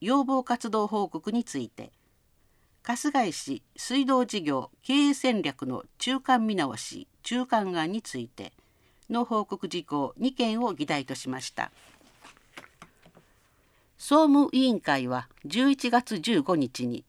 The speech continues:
第六次春日井市総合計画基本計画中間案について、行政組織の見直しについて、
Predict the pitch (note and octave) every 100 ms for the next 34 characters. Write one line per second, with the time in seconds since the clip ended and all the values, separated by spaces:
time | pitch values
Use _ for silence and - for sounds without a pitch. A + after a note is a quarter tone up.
0 | _ _ _ _ _ - B3 C4 F3+ -
1 | F#3 - B2 _ - G#3+ C4 B3+ F#3 -
2 | A#2+ - - A#3 C#4 C4 C4 - G#3+ -
3 | C#3 - C3 - F3 A#3 A#3+ G#3+ F#3 C#3
4 | B2 - B2+ - _ _ _ _ - C#4+
5 | C#4+ B3+ G#3+ F#3 F3 G#3+ A#3+ D3 A2+ -
6 | - _ _ _ _ _ _ _ _ _
7 | _ - F#3 C#4+ D4 D4 - C4 - C3+
8 | C3+ - C#3 G3+ A#3 A3+ G3 F#3+ D#3+ C#3+
9 | A#2 - -